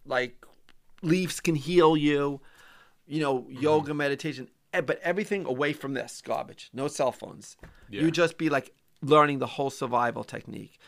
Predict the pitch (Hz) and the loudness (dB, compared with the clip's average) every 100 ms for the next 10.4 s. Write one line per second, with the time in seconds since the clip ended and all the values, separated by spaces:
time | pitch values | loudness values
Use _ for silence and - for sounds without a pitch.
0 | - _ 165 170 147 - _ 151 151 117 | -20 _ 6 6 4 -4 _ -4 -2 -2
1 | 151 147 139 135 - 147 151 143 156 151 | 0 0 0 -2 -4 -6 -4 0 0 2
2 | 180 156 135 131 123 131 123 139 131 113 | -2 -4 -8 -8 -6 -8 -6 -4 -4 -8
3 | - 113 120 120 113 113 110 165 165 156 | -12 -8 -6 -6 -6 -10 -4 4 6 6
4 | 127 113 117 113 117 143 147 127 117 127 | 2 -6 -8 -10 -4 -2 -2 -4 -4 -4
5 | 131 127 120 123 120 110 110 - 135 120 | -4 -6 -6 -6 -6 -8 -14 -12 -10 -8
6 | 123 123 117 95 208 202 143 117 117 - | -8 -8 -8 -4 0 2 2 -4 -12 -18
7 | _ _ _ _ - 139 160 143 139 131 | _ _ _ _ -14 -2 2 6 6 4
8 | - - 139 135 120 117 117 113 - 143 | -2 -6 -4 -4 -4 -6 -8 -10 -12 -10
9 | 139 135 123 110 107 110 85 131 120 95 | -2 0 -2 -6 -8 -8 -10 -12 -10 -10
10 | - 90 90 87 | -12 -16 -16 -16